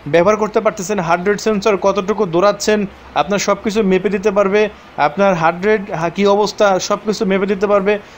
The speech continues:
আপনার, আহ, সব, স-, সব কতটুকু হাঁটলেন দিনে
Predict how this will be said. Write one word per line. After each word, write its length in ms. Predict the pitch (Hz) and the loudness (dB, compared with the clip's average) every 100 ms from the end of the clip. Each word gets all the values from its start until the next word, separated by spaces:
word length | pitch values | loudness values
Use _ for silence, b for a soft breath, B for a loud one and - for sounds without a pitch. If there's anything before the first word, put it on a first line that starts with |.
| B B | B B
আপনার, 360 | 151 202 208 | 0 2 2
আহ, 300 | 190 196 190 185 B B | 4 2 2 0 B B
সব, 260 | - - 262 226 220 | -4 2 0 0 -4
স-, 220 | 196 - 196 | -2 -2 -4
সব 200 | - 226 - | -2 -4 -2
কতটুকু 380 | 226 226 226 226 | 0 0 0 2
হাঁটলেন 440 | 196 185 220 220 | 2 2 2 0
দিনে 300 | 185 202 202 | 2 2 2